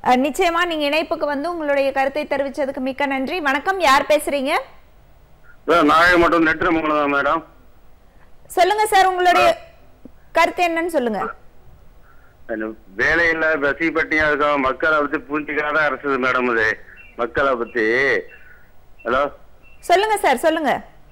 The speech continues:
Speaker 2: பசி பட்டியே கிடக்கு, இருபத்தி ஒரு நாள் சாப்பிடல, சரியான அங்காரம் கிடையாது, வீட்டுல, வீட்டுல இருக்க முடியல, ஒரே சா-, பசி பட்டினியா கிடக்கு. ஹலோ,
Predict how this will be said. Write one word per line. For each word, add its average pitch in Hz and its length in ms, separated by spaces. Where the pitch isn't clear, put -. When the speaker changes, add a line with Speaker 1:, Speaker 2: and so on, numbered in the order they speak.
Speaker 2:
பசி 156 280
பட்டியே 180 300
கிடக்கு, 160 220
இருபத்தி 160 400
ஒரு 160 100
நாள் 165 200
சாப்பிடல, 156 640
சரியான 151 340
அங்காரம் 151 440
கிடையாது, 143 360
வீட்டுல, 131 720
வீட்டுல 156 520
இருக்க 143 240
முடியல, 135 420
ஒரே 123 280
சா-, 123 280
பசி 123 260
பட்டினியா 147 360
கிடக்கு. 127 560
ஹலோ, 143 240